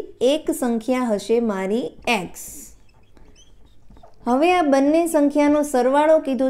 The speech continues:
છે સત્યાવીસ. હવે એક વસ્તુ સમજો, હું એમ કહું કે ભાઈ, બે સંખ્યા એવી છે કે જેનો સરવાળો આઠ થાય, તો કઈ બે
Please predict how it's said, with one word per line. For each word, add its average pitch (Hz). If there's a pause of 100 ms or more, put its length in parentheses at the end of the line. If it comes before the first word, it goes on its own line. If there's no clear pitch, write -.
છે 269
સત્યાવીસ. 220
હવે 277
એક 277
વસ્તુ 285
સમજો, 185
હું 214
એમ 240 (120)
કહું 226 (360)
કે 247
ભાઈ, 254
બે 262 (220)
સંખ્યા 254
એવી 254 (100)
છે 311 (100)
કે 233 (100)
જેનો 240 (320)
સરવાળો 240 (180)
આઠ 233 (120)
થાય, 196 (460)
તો 240 (140)
કઈ 320
બે 339